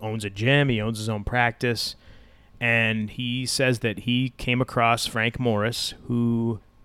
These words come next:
kinda hinted to him that he was D B Cooper and that he pulled off this bank heist. And,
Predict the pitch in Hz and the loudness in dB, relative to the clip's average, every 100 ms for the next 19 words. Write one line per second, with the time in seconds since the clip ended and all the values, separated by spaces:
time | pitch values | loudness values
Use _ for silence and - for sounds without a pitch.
0 | _ _ _ - 127 135 131 - 170 170 | _ _ _ -2 0 4 4 4 2 2
1 | 127 117 - 110 107 107 104 - - 117 | -2 -2 -4 -4 -4 -4 -4 -6 -8 -4
2 | 113 104 104 98 107 101 101 - 165 156 | -2 -2 -4 -4 -6 -4 -6 4 4 4
3 | - - _ - - - - 110 107 98 | -2 -12 _ -20 -20 -20 -10 -6 -6 -2
4 | 131 123 - 117 104 101 - 107 104 - | -2 -2 0 0 0 0 -2 -8 -4 -4
5 | - - - - 156 143 - - - - | -4 -10 -10 -4 -2 -2 -6 -10 -10 -12
6 | - - - - - - - - 104 98 | -12 -20 -20 -20 -20 -20 -20 -12 -8 -6
7 | 101 98 101 104 | -4 -4 -6 -10